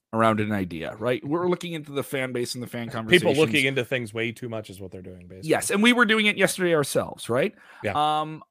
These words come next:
Speaker 1: I can say I spoke today, um, with someone who has experience in W W E. Uh, they're not with the company,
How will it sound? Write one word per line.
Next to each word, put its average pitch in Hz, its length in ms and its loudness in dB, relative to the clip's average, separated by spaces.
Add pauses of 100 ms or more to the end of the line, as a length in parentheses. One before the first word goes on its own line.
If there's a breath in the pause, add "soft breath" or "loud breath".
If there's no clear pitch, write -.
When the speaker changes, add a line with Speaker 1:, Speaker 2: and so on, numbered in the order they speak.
(140)
Speaker 1:
I 185 180 4
can 277 160 -2
say 185 320 2
I 156 140 2
spoke 185 440 -4 (160)
today, 131 560 0 (300)
um, 135 420 0
with 143 320 -2
someone 139 360 -2
who 143 140 0
has 135 120 -2
experience 143 800 -6
in 131 260 -8 (240)
W 135 200 2
W 120 280 2
E. 117 220 -4 (380 soft breath)
Uh, 113 200 -2
they're 127 120 -2
not 123 200 -4
with 131 120 -8
the - 40 -6
company, 98 380 -4